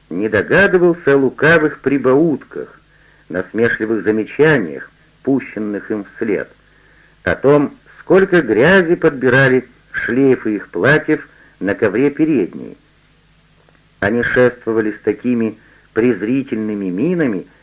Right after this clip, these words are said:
что можно было помереть со смеху. Названные мною две дамы, а затем супруга патрона, маленькая корсиканка, которой густые брови, белые зубы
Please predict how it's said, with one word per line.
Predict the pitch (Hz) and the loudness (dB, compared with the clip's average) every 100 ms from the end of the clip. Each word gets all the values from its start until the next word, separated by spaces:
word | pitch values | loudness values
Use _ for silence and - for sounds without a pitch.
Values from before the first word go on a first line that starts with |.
| _ | _
что | - - | -12 -8
можно | 85 107 101 | -4 -4 -4
было | 95 120 127 | -2 0 0
помереть | 123 113 107 98 143 185 - _ - | 0 -2 0 0 2 2 0 _ -2
со | - 156 - | 4 4 2
смеху. | 67 - - - _ _ _ _ _ _ _ _ _ _ _ _ _ _ | -10 -18 -18 -20 _ _ _ _ _ _ _ _ _ _ _ _ _ _
Названные | - 95 190 214 185 196 190 190 185 | -8 0 2 2 2 0 0 0 0
мною | 170 190 185 170 | 0 2 4 2
две | 123 143 135 | 0 2 2
дамы, | 98 92 87 95 104 _ _ _ _ _ - | 0 -2 -4 -8 -12 _ _ _ _ _ -10
а | |
затем | 87 - 175 156 | -8 -2 -2 0
супруга | - - 165 131 | -6 0 0 0
патрона, | - 78 76 85 135 151 147 _ _ - | -4 -6 -4 0 0 0 -6 _ _ -6
маленькая | 98 123 117 113 117 | 0 0 0 -2 -4
корсиканка, | 110 101 - 101 - 107 123 131 135 - _ _ _ | 0 -2 -2 -6 -2 0 0 -4 -4 -8 _ _ _
которой | - - 127 120 | -10 -2 0 0
густые | 120 - 123 120 | -2 -6 -4 -2
брови, | 98 117 131 110 | 0 0 2 0
белые | 90 120 117 113 101 | -2 0 2 2 -2
зубы | 90 123 107 | -2 -4 -2